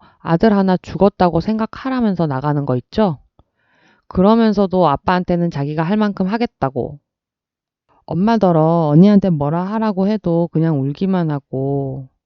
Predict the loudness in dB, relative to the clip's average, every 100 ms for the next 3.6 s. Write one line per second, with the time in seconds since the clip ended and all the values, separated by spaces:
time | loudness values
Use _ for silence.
0 | _ _ _ -8 -2 0 2 0 0 0
1 | 0 -2 -4 -6 -10 -6 -4 -2 -2 -2
2 | -2 -2 -2 -4 -8 -6 -4 -4 -8 -8
3 | -8 -6 -8 -8 -12